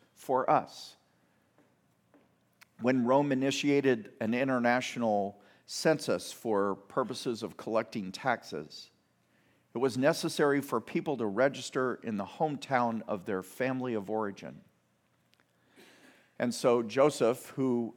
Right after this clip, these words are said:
at the time was living in Nazareth, takes his wife to be Mary and, and embarks some eighty miles south to the region of Judea where Bethlehem is located,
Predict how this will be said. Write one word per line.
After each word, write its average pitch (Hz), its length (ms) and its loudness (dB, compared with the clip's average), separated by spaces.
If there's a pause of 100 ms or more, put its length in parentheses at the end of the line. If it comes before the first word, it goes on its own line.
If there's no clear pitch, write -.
at 120 160 0
the 117 100 -6
time 139 480 2
was 104 400 -2
living 131 380 2
in 107 480 -2 (400)
Nazareth, 117 760 0
takes - 420 -2
his 123 280 -6
wife 131 360 2
to 139 100 -4
be 123 240 -2
Mary 110 560 0 (680)
and, 110 340 0 (540)
and 120 140 -2
embarks 135 520 4
some 120 360 0
eighty 170 240 4
miles 131 420 2
south - 800 -2 (960)
to 101 520 -2
the 92 440 0
region 139 380 -4
of 110 160 -4
Judea 101 720 -4
where 98 200 -4
Bethlehem 95 760 -2
is - 160 -14
located, 92 680 -8